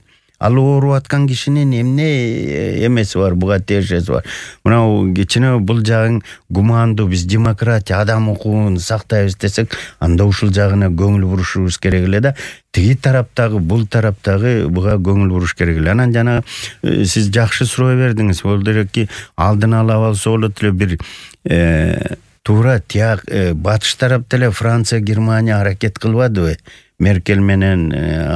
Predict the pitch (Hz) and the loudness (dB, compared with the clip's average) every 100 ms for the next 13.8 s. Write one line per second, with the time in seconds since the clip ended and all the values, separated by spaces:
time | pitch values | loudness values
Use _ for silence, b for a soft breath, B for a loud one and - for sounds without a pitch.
0 | 98 92 90 - 95 90 80 76 78 76 | 0 0 -2 0 0 2 0 0 0 0
1 | 76 80 - 104 95 90 92 90 90 101 | 0 -2 0 2 2 0 0 0 0 0
2 | 95 90 95 92 90 90 90 92 B B | 0 -2 -2 0 0 0 0 -4 B B
3 | B - 98 95 92 92 85 87 90 87 | B -4 0 2 2 0 0 0 2 2
4 | 82 78 98 - 101 98 87 95 95 92 | 0 0 -2 -2 0 0 0 -2 -2 0
5 | 92 87 95 90 - 92 B B B - | -2 0 -2 -2 -2 -4 B B B -2
6 | 85 80 85 98 98 101 98 101 101 98 | 2 2 0 0 2 2 2 2 2 0
7 | 101 - 90 98 98 95 98 90 101 101 | -2 -2 -2 0 0 2 0 0 0 0
8 | 98 - - 98 85 95 82 92 82 82 | -2 -4 -2 0 0 -2 0 0 0 0
9 | 90 85 104 95 B B B 95 98 92 | 0 0 0 -2 B B B 0 0 0
10 | 104 98 98 87 87 95 95 95 90 98 | 0 0 0 0 0 2 2 0 0 0
11 | 98 92 101 90 101 95 101 92 95 98 | 0 -2 -4 -2 -2 0 0 0 0 0
12 | 95 95 92 101 98 B B B - 98 | 0 -2 -2 -2 -4 B B B 0 2
13 | 92 - 98 101 92 101 101 | 0 0 0 2 0 0 0